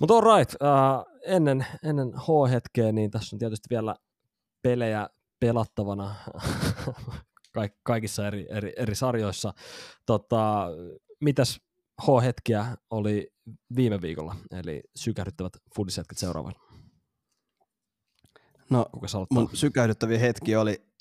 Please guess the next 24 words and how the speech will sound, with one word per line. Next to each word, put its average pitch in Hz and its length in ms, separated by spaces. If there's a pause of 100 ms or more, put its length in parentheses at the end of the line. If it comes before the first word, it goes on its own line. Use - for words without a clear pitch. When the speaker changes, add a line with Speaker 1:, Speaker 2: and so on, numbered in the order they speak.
(120)
Speaker 2:
<clears throat> 120 320
Darwin 117 340
the 104 80
Goat, 113 580 (240)
siis - 320 (180)
ihan 110 160
uskomaton 101 540
maali 95 340
oli 80 120
kyllä, - 240 (160)
kyllä 113 120
mä 113 80
sytyin. - 380 (560)
Siinä 147 220
oli 139 100
vielä 135 140
semmonen, 113 500
että, 101 160
että, - 200 (220)
että 101 100
kun 98 100
te 104 80
katoitte, 107 640
että, 90 320